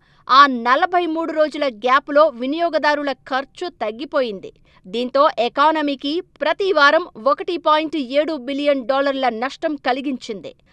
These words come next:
ఆ నష్టం నుంచి ఇప్పుడిప్పుడే కోలుకుంటున్నట్లు కనిపిస్తూ ఉంటే, అమెరికా ప్రభుత్వం మరోసారి షట్‌డౌన్ సంక్షోభంలోకి వెళ్లిపోవడం ప్రపంచవ్యాప్తంగా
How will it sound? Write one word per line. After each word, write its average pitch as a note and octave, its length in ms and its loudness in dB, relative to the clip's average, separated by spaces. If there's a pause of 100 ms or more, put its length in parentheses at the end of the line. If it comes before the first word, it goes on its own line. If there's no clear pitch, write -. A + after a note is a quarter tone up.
(160)
ఆ D#4 180 4
నష్టం F4 520 -2
నుంచి E4+ 280 -4
ఇప్పుడిప్పుడే D#4 720 -2
కోలుకుంటున్నట్లు D4 880 -2
కనిపిస్తూ C#4+ 540 -8
ఉంటే, C#4 400 0 (320)
అమెరికా C#4 460 2
ప్రభుత్వం C#4 640 -2 (100)
మరోసారి D4 680 0
షట్‌డౌన్ D4 540 -2
సంక్షోభంలోకి C#4+ 1000 0
వెళ్లిపోవడం C#4+ 760 0 (320)
ప్రపంచవ్యాప్తంగా C#4 1120 -2